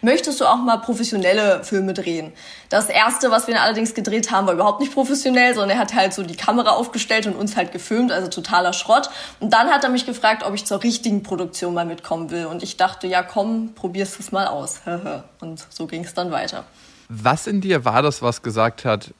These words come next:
Speaker 2: „Ja, ich probier das mal aus“? Also, weil da gab's ja bestimmt eine Pro- und Kontraliste innerlich für dich. Oder war es einfach so ein Impuls, „Jo, mach ich mit“?
Speaker 1: Einerseits natürlich fand ich's auch spannend irgendwie und der hat mir das halt so super toll dargestellt.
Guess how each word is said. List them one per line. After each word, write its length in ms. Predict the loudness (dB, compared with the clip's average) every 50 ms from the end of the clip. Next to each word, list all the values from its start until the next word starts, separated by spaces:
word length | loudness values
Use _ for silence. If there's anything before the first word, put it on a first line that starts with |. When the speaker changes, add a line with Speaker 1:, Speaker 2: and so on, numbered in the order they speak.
| _ _
Speaker 2:
„Ja, 160 | 0 0 0
ich 160 | 0 0 -4 -6
probier 280 | -6 -4 0 0 2
das 200 | 2 0 0 0
mal 180 | -2 -2 -2 -2
aus“? 260 | -4 -4 -6 -8 -8
Also, 340 | -8 -4 -2 0 0 0 -2 -4 -12 -20 _ _ 0
weil 200 | 2 2 2 2
da 160 | 2 0 0 0 0 -4 _ _ _ _ -20 -6 0
gab's 240 | 2 2 2 2 0
ja 80 | 0
bestimmt 360 | 0 0 -4 -4 -4 -4 -2 -2
eine 80 | -6
Pro- 260 | -4 -2 0 0 0
und 200 | 0 -2 -4 -6
Kontraliste 640 | -4 -2 -2 -2 -2 -2 -2 -2 -2 -2 -4 -6 -6 -4
innerlich 360 | -2 0 0 0 -2 -4 -4
für 140 | -6 -4 -4
dich. 160 | -4 -4 -2
Oder 180 | -2 0 2
war 100 | 4 4
es 100 | 4 2
einfach 200 | 2 2 2 2
so 80 | 2 2
ein 60 | 2
Impuls, 340 | 0 2 2 0 0 2 2
„Jo, 160 | 0 0 2
mach 200 | 2 0 -2 -2
ich 80 | -2 -4
mit“? 200 | -4 -4 -6 -8 -14 -20 -20 -20 -20 -20 -20 -20 _ 0 2
Speaker 1:
Einerseits 500 | 2 4 4 4 6 6 6 4 4 2
natürlich 340 | 0 0 0 -2 -2 -2
fand 220 | -2 0 0 2 2
ich's 160 | 0 2 2
auch 320 | 2 2 2 -2 -6 -8
spannend 720 | -6 -6 -6 -2 -2 0 2 2 2 2 0 0 -4 -6 -4 -2
irgendwie 540 | -2 -2 -2 -4 -4 -2 0 0 2 2
und 160 | 2 0 2 0
der 140 | 2 2
hat 140 | 2 2 2
mir 80 | 0 -2
das 180 | -2 -2 -2
halt 160 | -2 -4 -2 -2
so 60 | -2
super 320 | -2 -2 0 2 0 0
toll 240 | 0 -2 -2 0 2
dargestellt. 840 | 2 2 2 2 0 -2 -4 -4 -4 -2 0 0 0 0 -2 -4 -8